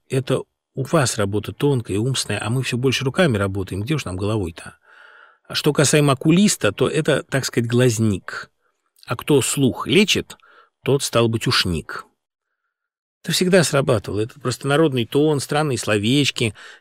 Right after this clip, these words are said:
нелепый говор, которым Владик научился изъясняться на своей чёртовой службе. Сработало и на этот раз. Хелен слегка порозовела и, с ненавистью отразившейся в зеркале, посмотрела ему в затылок.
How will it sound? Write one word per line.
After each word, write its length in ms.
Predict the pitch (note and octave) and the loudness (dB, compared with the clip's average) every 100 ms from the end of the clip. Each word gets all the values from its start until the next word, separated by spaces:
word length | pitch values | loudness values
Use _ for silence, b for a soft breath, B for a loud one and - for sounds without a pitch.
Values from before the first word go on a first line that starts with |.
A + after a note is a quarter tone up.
| - | 0
нелепый 340 | C#3+ F#3 C#3+ | 6 6 4
говор, 460 | A#2 B2 D#3+ D#3 D3 | 2 6 6 6 4
которым 320 | C#3 C3+ B2+ | 2 2 2
Владик 340 | C3 C3 A#2+ | 4 2 2
научился 420 | C3 B2 C3+ - A#2+ | -2 -2 -2 -2 -2
изъясняться 520 | A#2+ G#2+ C3 A#2 B2+ | -2 -2 -2 -2 -4
на 60 | |
своей 220 | A2+ A#2 A2 | -2 0 0
чёртовой 420 | - A2 - A2+ | 0 -2 0 -2
службе. 680 | - G#2+ G2+ G2+ A2 G2 - b b b b b | -4 -6 -6 -8 -10 -14 -16 b b b b b
Сработало 520 | - F#3 G#3+ C#4+ B3+ | 0 4 4 4 4
и 20 | A3+ | 4
на 160 | F3+ | 4
этот 220 | A2+ A2 - | 2 -2 -6
раз. 320 | G2 - - _ _ - | -6 -6 -14 _ _ -2
Хелен 240 | D3+ E3 | 2 2
слегка 340 | C3 C3+ - B2+ | 2 -2 0 0
порозовела 640 | B2 A#2 C3+ G#3+ G3+ - B B | 2 2 2 4 2 -2 B B
и, 80 | - | -6
с 160 | A#2+ - | -2 2
ненавистью 460 | D3 C3+ A2+ - | 2 4 2 0
отразившейся 540 | A2 A#2 A#2 A2 G#2+ A2+ | 0 2 2 0 -2 -2
в 20 | |
зеркале, 360 | A#2 E3 D3+ B2 | 0 -2 -2 -4
посмотрела 460 | B2 A#2 G#2+ B2 | -4 -4 -2 -2
ему 160 | A#2 A2 | -2 -2
в 60 | |
затылок. 600 | A2 G#2+ - - B2+ - | -4 -6 -8 -14 -14 -20